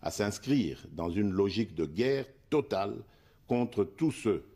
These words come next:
qui continuent à abuser de notre patience, mais plutôt une expression de notre culture de paix et de notre identité légendaire de peuple hospitalier.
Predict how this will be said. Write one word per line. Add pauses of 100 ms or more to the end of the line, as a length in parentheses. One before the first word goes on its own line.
(220)
qui
continuent
à
abuser
de
notre
patience, (520)
mais
plutôt (180)
une
expression (220)
de
notre (320)
culture
de
paix (580)
et
de
notre
identité (120)
légendaire (180)
de
peuple
hospitalier.